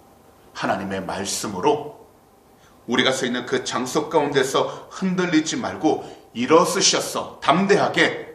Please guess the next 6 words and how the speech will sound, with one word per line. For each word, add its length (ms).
다시 600
믿음을 720
가지시고 800
생명의 680
길, 220
곧 260